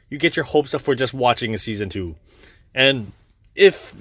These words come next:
you don't read manga and you just wanna watch the shows, um, well, you know what? Get ready, <laughs> 'cause season two is gonna,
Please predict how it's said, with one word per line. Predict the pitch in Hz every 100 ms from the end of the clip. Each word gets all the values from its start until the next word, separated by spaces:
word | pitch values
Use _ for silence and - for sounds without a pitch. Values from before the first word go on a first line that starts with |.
| -
you | 180 180 190 190 175 165
don't | 196 185 180
read | 220 208
manga | 208 208 202 196
and | 190 190
you | 190
just | 180 170
wanna | 185 180 180
watch | 180 -
the | 185
shows, | 202 208 196 - 165
um, | 165 160 156 143 - - _ _ - - - -
well, | 156 175 175 175 143 - _ _ - - - _ -
you | 180
know | 190 196
what? | 202 190 - - - - - - - - - - - - 196
Get | 180 262 233
ready, | 196 165 117 104 120
<laughs> | 120 202 -
'cause | 196 151
season | 240 233 233
two | 233 226
is | 180
gonna, | 180 160 143